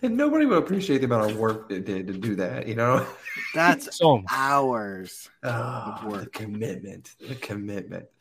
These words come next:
Speaker 3: That's, yeah, that's
Speaker 2: 'Cause not only
Speaker 3: that's
Speaker 2: that, the final person then had to, like, neaten up the, the sand to make it look like there wasn't, like,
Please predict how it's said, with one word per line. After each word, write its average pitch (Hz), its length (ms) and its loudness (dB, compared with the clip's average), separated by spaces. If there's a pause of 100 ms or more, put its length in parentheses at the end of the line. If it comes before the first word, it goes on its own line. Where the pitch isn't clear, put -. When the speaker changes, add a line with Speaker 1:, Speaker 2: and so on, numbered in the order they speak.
(480)
Speaker 3:
That's, - 480 4 (520)
yeah, 95 200 0
that's 92 200 -2
Speaker 2:
'Cause 170 60 0
not 208 200 12
only 233 160 8
Speaker 3:
that's 180 260 10
Speaker 2:
that, 160 80 6
the 156 80 10
final 185 480 4
person 151 480 -4
then 151 240 2
had 147 340 -6
to, 147 80 -6
like, 131 300 -2
neaten 135 400 -6
up 135 240 -4
the, 117 480 -2
the 127 160 -4
sand 127 500 -2
to 127 100 -4
make 123 180 -4
it 117 80 -6
look 110 360 -6
like 117 200 -6
there 110 120 -4
wasn't, 107 440 -4
like, 95 320 -8